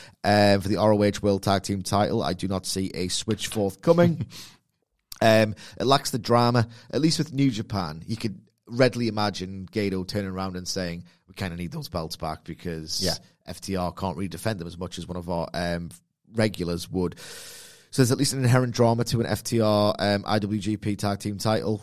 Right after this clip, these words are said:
Speaker 1: match. This is not the case here with, um, Gates of Agony, but you know what? This should be really fun.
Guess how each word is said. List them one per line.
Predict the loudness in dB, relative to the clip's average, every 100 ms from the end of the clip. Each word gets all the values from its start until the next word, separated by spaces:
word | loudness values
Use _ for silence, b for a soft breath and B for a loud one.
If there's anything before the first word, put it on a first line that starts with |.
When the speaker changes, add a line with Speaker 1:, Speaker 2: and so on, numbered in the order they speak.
| -8
Speaker 1:
match. | -6 -2 0 0 -2 _ _ -6
This | -4 -4
is | -2
not | 2 2 0
the |
case | 0 2 2 0
here | 2 2
with, | 0 0
um, | -2
Gates | 0 0 0 0
of | 2
Agony, | 2 2 0
but | 0
you | 2
know | 2
what? | 2
This | 0
should | -2
be | -2
really | 0 -2
fun. | -4 -6 -8 -8